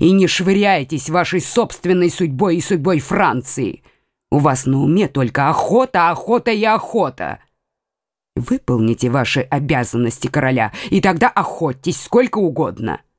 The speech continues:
«Ладно, ладно, матушка», — сказал Карл, бледнея от нетерпения. «Объяснимся поскорее. Из-за вас во мне всё кипит, честное слово.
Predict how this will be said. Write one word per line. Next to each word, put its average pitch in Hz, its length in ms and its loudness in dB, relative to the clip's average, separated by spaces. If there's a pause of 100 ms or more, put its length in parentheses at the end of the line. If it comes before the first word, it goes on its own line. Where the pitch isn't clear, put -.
(1500)
«Ладно, 127 420 -2
ладно, 135 400 0
матушка», — 123 560 -2
сказал 117 400 -2
Карл, 175 360 -2 (200)
бледнея 127 640 2
от 110 80 -8
нетерпения. 107 720 -2 (220)
«Объяснимся 208 840 2
поскорее. 156 640 0
Из-за 190 240 2
вас 269 240 0
во 247 100 2
мне 233 160 0
всё 240 220 0
кипит, 180 340 -6
честное 262 400 0
слово. 143 420 -2